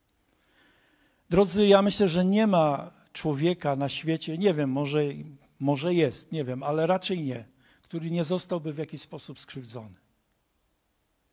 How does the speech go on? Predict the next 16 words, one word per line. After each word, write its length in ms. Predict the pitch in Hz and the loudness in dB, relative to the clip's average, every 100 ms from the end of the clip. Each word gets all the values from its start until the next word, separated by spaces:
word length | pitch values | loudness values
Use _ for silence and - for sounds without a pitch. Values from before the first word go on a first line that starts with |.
| _ _ _ _ _ _ _ _ _ _ _ _ - | _ _ _ _ _ _ _ _ _ _ _ _ -8
Gdzie 300 | 131 165 165 | 0 0 2
nie 160 | 170 | 0
doznałby 680 | 147 185 160 180 175 175 165 139 | 0 -2 -2 -4 -4 -4 -4 -8
bólu, 720 | 131 117 165 185 151 135 131 131 _ _ - | -14 -6 -2 0 -2 -4 -10 -16 _ _ -20
takiego 320 | - 165 156 | -12 -8 -8
psychicznego 800 | - 202 165 165 - 202 175 160 | -8 -8 -8 -10 -8 -8 -6 -6
bólu 400 | 135 180 190 175 | -4 -4 -2 0
od 180 | 156 135 | -2 -4
drugiego 480 | 131 147 175 165 156 | -8 -4 -2 -2 -6
człowieka. 600 | 160 139 139 - 117 - _ _ _ _ _ _ _ _ _ _ _ _ _ _ _ _ _ _ _ _ _ _ _ _ _ _ _ _ _ _ _ _ | -6 -4 -4 -6 -16 -20 _ _ _ _ _ _ _ _ _ _ _ _ _ _ _ _ _ _ _ _ _ _ _ _ _ _ _ _ _ _ _ _
I 80 | 180 | -2
coś 240 | - 254 | 2 4
z 140 | - - | 2 0
tym 140 | 247 | 2
musimy 400 | 233 220 233 220 | 2 0 0 -2
zrobić. 760 | 190 208 170 107 - - - | -2 -6 -6 -10 -14 -14 -16